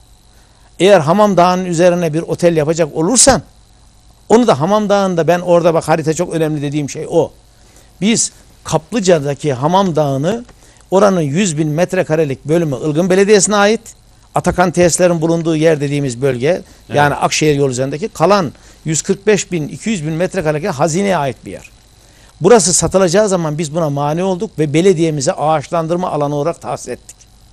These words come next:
Speaker 2: Konya Şeker'in falan aldığı yere yakın
Speaker 1: Orası
Speaker 2: yerden
Speaker 1: işte, orası, orası. Bak, o
Speaker 2: bahsediyorsun.
Speaker 1: resimde
Speaker 2: Evet.
Speaker 1: var orada,
Speaker 2: Hı hı.
Speaker 1: resimde.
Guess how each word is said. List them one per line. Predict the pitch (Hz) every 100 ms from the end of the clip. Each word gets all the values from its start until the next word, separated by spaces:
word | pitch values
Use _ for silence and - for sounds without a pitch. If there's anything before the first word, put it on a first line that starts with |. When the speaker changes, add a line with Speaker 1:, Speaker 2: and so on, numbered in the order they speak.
| _ _ _ _ _ _ - - -
Speaker 2:
Konya | 147 170 170
Şeker'in | 165 165 170 160
falan | 160 156
aldığı | 139 139 147
yere | 147 143 147
yakın | 131 113 - 147
Speaker 1:
Orası | 120 226 226
Speaker 2:
yerden |
Speaker 1:
işte, | 202 160
orası, | 233 240 220
orası. | 226 170
Bak, | 156
o |
Speaker 2:
bahsediyorsun. | 190 190
Speaker 1:
resimde | - 190
Speaker 2:
Evet. | 208
Speaker 1:
var | 190
orada, | 143 127
Speaker 2:
Hı |
hı. | 123
Speaker 1:
resimde. | 113 117 107